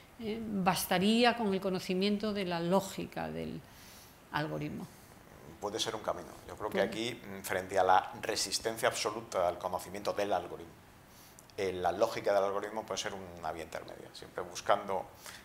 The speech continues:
Speaker 2: equilibrios en los difíciles, eh, terrenos en los que nos movemos, donde no hay certidumbres, porque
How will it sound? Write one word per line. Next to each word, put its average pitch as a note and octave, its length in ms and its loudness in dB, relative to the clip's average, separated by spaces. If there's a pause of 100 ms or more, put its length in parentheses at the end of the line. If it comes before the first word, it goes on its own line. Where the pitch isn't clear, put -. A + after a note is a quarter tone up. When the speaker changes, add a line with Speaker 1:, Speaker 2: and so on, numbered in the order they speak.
(120)
Speaker 2:
equilibrios A#2 680 -4
en F#2 140 -8
los F#2 160 -6
difíciles, G#2 760 -4
eh, - 240 -8
terrenos G#2 400 2
en G2 80 -4
los F#2+ 140 -4
que F#2 80 -4
nos F2 100 -6
movemos, G#2+ 380 -2
donde F2+ 220 -2
no F#2 120 -6
hay F#2+ 140 0
certidumbres, A#2 580 -2
porque E2 240 -4